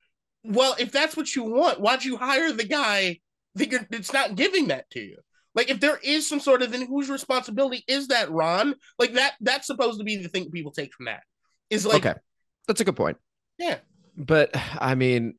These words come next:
Speaker 2: anyway, I think you and I are on the same page. Position number one that we need to address, position group, offensive line. Would you agree or disagree?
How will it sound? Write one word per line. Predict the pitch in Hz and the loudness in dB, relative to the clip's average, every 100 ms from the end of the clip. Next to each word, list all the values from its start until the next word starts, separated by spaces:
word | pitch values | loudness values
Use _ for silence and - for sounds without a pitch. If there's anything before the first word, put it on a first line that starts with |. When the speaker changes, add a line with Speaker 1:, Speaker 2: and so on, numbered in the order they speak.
| - | 2
Speaker 2:
anyway, | 156 107 - _ - - _ _ _ _ _ - | 4 4 -2 _ -20 -20 _ _ _ _ _ -2
I | 147 180 | 0 0
think | 180 160 - | -2 -4 -6
you | 131 143 | -4 -2
and | 127 | 0
I | |
are | 123 | 0
on | 120 | -2
the | 110 | -4
same | 110 95 | -8 -6
page. | 113 120 117 - - _ _ _ _ _ _ _ _ _ _ _ _ | -2 -2 -2 -12 -16 _ _ _ _ _ _ _ _ _ _ _ _
Position | - 120 175 139 | -2 2 4 4
number | 127 117 | 2 2
one | 113 110 | 0 0
that | 104 | -2
we | 110 | -4
need | 110 | -4
to | 110 | -6
address, | 104 104 98 - - _ _ _ _ _ _ _ _ - | -4 -4 -4 -8 -18 _ _ _ _ _ _ _ _ -4
position | 147 147 135 120 | 0 2 0 -2
group, | 110 80 - _ _ _ _ _ _ - | -2 -4 -8 _ _ _ _ _ _ 0
offensive | 117 104 98 - | 0 0 -10 -10
line. | - - 151 _ _ _ | -10 -10 -14 _ _ _
Would | 127 117 | -2 2
you | 123 | 4
agree | 123 123 120 | 4 4 4
or | 104 | 2
disagree? | - - - - | -4 -10 -12 -16